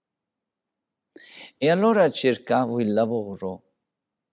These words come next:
Dato che ho fatto un po' tanti mestieri, mi si presentavano molte occasioni. Ho trovato un bar da poter fare il cameriere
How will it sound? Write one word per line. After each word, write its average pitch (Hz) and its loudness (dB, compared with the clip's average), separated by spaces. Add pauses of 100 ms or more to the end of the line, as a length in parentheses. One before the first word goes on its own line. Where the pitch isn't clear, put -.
(1120)
Dato 127 2
che - -2
ho 120 4
fatto 120 -2
un 107 -4
po' 113 -2
tanti 127 2
mestieri, 104 -4
mi 151 -4
si 208 0
presentavano 113 2
molte 139 -2
occasioni. 117 -6 (2250)
Ho 117 -2
trovato 110 2
un 104 -4
bar 113 4
da 107 -2
poter 104 -2
fare 107 0
il 101 -6
cameriere 117 0